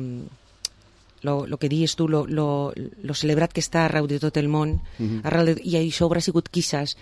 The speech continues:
Speaker 1: per aquelles relíquies que han anat escampant. Per lo tant,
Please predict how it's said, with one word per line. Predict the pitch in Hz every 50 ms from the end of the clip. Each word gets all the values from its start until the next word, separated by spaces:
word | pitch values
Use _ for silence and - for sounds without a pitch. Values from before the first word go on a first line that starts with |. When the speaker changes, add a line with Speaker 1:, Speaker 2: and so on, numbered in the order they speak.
| - -
Speaker 1:
per | - 180 165
aquelles | - 151 151 156 160 -
relíquies | 151 151 147 139 - - 147 147 151 - - - - - - - -
que | 165
han | 156 151
anat | 151 151
escampant. | 147 - 156 143 123 156 147 135
Per | - 160 156
lo | 156 156
tant, | - - 156 165 175